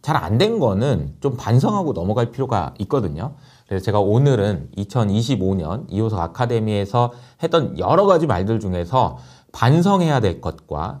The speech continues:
그래도 이건 좀 잘했다, 어, 칭찬받고 싶은 것들 이렇게 세 개씩 준비를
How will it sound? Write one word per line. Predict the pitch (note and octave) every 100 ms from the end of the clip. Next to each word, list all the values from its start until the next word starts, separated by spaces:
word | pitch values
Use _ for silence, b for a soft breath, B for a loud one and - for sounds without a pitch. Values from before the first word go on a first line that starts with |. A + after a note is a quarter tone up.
| -
그래도 | G#2+ G2
이건 | G#2+ A#2+
좀 | C3 C#3 -
잘했다, | - A#2 B2+ B2+ - -
어, | F2 F2
칭찬받고 | G3 F#3+ G#3+ E3 A2+ A#2
싶은 | A#2 - B2
것들 | F#2 - A2 F2+ C2+ B B
이렇게 | F2+ F#2 F2+
세 | - F#3 F#3+
개씩 | F#3 - D#2+ C#2
준비를 | - G2+ F2+ E2+ D2+ F#2+